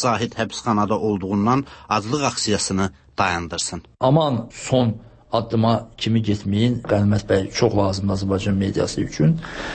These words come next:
Speaker 2: Biz varıq, biz onun əvəzinə burada aksiya keçirməyə, aclıq etməyə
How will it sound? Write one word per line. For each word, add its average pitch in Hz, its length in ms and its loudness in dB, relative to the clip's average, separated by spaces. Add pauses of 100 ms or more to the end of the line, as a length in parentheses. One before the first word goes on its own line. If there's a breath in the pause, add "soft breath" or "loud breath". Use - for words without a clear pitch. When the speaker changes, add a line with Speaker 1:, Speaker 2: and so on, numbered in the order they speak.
(200 loud breath)
Speaker 2:
Biz 160 180 6
varıq, 160 360 4
biz 151 120 2
onun 135 240 4
əvəzinə 123 440 0
burada 123 280 -2 (240 loud breath)
aksiya 117 340 0
keçirməyə, 107 540 4 (340 loud breath)
aclıq 107 380 2
etməyə 98 240 2